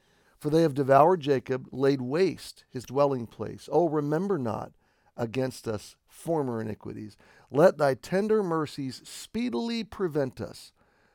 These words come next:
for we, we are brought very low. Help us, O God of our salvation, for the glory of thy name, and deliver us, and purge away our sin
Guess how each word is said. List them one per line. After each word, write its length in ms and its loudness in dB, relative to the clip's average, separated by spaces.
for 200 -8
we, 260 0
we 300 0
are 180 10
brought 580 4
very 460 2
low. 400 -4
Help 400 4
us, 320 0
O 200 4
God 440 4
of 160 2
our 140 0
salvation, 800 -6
for 140 -2
the 100 2
glory 600 0
of 160 -2
thy 200 2
name, 500 -6
and 160 -2
deliver 540 -2
us, 240 -6
and 240 -8
purge 340 -6
away 220 -2
our 160 -2
sin 420 -8